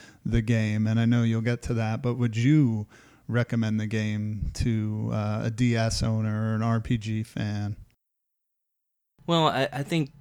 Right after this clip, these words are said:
Speaker 2: you make a good point there. Would I recommend it? Um, I, I would have to know the, the gamer, first of all. I, I would have to know whether this is something that they could handle as far as the cutesiness of it.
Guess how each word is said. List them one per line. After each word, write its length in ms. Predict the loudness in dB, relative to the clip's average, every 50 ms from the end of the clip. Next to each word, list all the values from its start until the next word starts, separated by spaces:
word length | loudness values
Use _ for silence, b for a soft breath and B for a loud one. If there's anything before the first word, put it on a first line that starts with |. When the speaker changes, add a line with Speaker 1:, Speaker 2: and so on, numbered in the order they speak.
| -20 -16 -8
Speaker 2:
you 120 | -4 -2
make 200 | 0 0 0 0
a 60 | -2
good 240 | -2 -2 -6 -6 -6
point 320 | -4 -2 0 0 0 0 0
there. 220 | 2 2 2 2
Would 120 | 2 4
I 100 | 4 6
recommend 540 | 6 4 2 2 0 -2 -2 -2 -2 0 0
it? 240 | 0 -2 -2 -2 -2
Um, 280 | 0 2 2 0 0 -6 -12 -20 -20 -10 -6 -6
I, 60 | -6 -6 0 6 8
I 100 | 10 10
would 140 | 8 6 4
have 240 | 2 0 0 0
to 80 | -2 -2
know 260 | 2 2 2 2 2
the, 200 | 2 0 -2 -2 -4 -14 _ -20 -20 b b b b b b b b b b b -4
the 80 | -4 0
gamer, 480 | 4 4 4 4 2 -2 -6 -10 -12 -16 -20 -2
first 280 | 0 2 2 2 0 -4
of 80 | -4
all. 300 | -6 -6 -8 -8 -14 -18 -20 -20 -20 -14 _
I, 160 | 2 2 2
I 160 | 4 4 4
would 140 | 4 4 2
have 240 | 2 2 2 2 0
to 300 | -6 -4 -4 -2 -4 -6 B B B B B B B B B
know 180 | 4 6 8
whether 280 | 8 10 8 8 8 6
this 220 | 6 6 6 6
is 80 | 6 6
something 440 | 6 6 6 4 2 0 0 2 2
that 140 | 2 2 4
they 100 | 2 2
could 140 | 0 -2
handle 420 | -2 0 0 2 2 2 2 0 0
as 100 | -2 -2
far 280 | 0 2 4 4 4
as 160 | 4 2 0 -2
the 80 | -8
cutesiness 640 | -6 -4 -6 0 2 2 2 2 0 0 2 2 2
of 160 | 2 2 0
it. 160 | -2 -2 -4